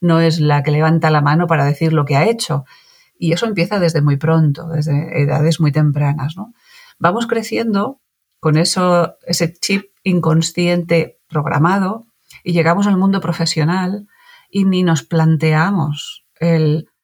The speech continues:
dar a conocer, el hablar, el contar en una reunión, "Esto es lo que yo he hecho", ¿no? O el preparar un informe que nadie nos ha pedido simplemente para hacer valer esto que he conseguido, que, que he hecho con mi equipo,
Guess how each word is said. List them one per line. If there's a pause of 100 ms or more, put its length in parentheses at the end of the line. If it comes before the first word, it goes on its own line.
(320)
dar
a
conocer,
el
hablar,
el
contar
en
una
reunión,
"Esto
es
lo
que
yo
he
hecho",
¿no?
O
el
preparar
un
informe
que
nadie
nos
ha
pedido (360)
simplemente
para
hacer
valer (300)
esto
que
he (460)
conseguido,
que, (120)
que
he
hecho (200)
con
mi
equipo,